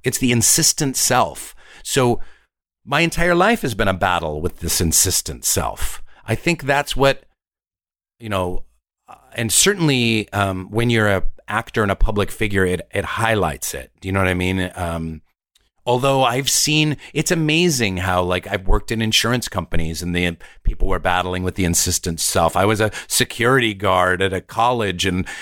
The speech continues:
and the, among the security guards, there were battles of the insistent self. No matter where you go, there are these ego battles where people are seeking status and increased comfort and, and material goods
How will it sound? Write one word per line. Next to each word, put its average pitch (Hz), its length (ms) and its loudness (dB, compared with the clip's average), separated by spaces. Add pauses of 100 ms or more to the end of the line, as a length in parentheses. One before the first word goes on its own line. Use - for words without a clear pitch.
(120)
and 110 220 2
the, 110 160 -2
among 123 420 2
the 123 100 2
security 139 520 2
guards, 92 380 2
there 98 100 2
were 101 100 4
battles 92 600 0
of 90 100 -2
the 95 140 0
insistent 98 440 0
self. - 400 0
No 147 80 -2
matter 151 280 0
where 135 320 2
you 143 180 0
go, 131 380 2
there 101 160 4
are 104 120 4
these 104 320 -2
ego 117 440 2
battles 92 420 0
where 107 180 2 (220)
people 135 300 0
are 139 40 2
seeking 120 380 -2
status 101 920 0 (380)
and 98 140 -2
increased - 480 4
comfort 123 600 0
and, 98 280 -2
and 90 220 -4
material 107 720 2 (360)
goods 107 680 2